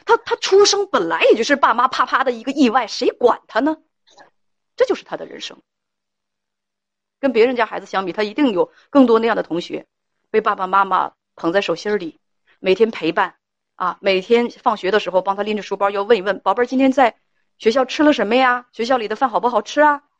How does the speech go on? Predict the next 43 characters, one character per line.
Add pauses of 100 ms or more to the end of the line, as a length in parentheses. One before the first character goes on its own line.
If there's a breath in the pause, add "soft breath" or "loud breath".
(120)
有
没
有，
有
没
有
那
个，
那
个 (460)
吃
饱
啊？ (400)
今
天
的
妈
妈
给
带
的
水
果
和
坚
果
好
不
好
吃
啊？” (1300)
那
叫
什
么？
叫
爱，
父
母
满
满
的
爱。